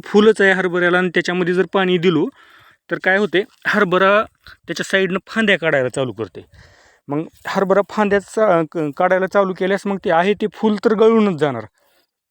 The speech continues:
कारण त्याला, अं, म्हणजे भरपूर पाणी भेटलेलं असते खालून,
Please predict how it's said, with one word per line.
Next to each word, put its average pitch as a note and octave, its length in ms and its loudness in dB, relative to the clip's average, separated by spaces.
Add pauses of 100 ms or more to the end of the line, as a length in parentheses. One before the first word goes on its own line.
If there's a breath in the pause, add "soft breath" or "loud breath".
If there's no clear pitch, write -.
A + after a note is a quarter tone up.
(340)
कारण E3 180 -2
त्याला, G3+ 300 2
अं, D#3+ 200 0
म्हणजे D3+ 480 4 (100)
भरपूर F#3 420 -2
पाणी G3 220 2
भेटलेलं E3 340 0
असते D#3 240 -4
खालून, D#3+ 300 -2